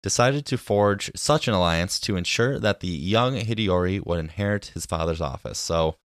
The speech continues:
we're already seeing almost immediately after Toyotomi Hideyoshi's death, the formation of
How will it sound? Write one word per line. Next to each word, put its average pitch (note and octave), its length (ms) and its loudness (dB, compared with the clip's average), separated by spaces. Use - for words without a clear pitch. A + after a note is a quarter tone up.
we're B2 100 4
already B2+ 380 4
seeing G2+ 380 0
almost F2+ 260 -2
immediately F2+ 540 0
after F2+ 560 -2
Toyotomi F2+ 840 -4
Hideyoshi's E2+ 680 -4
death, E2+ 420 -2
the G2 60 -4
formation A2 540 2
of F2 300 2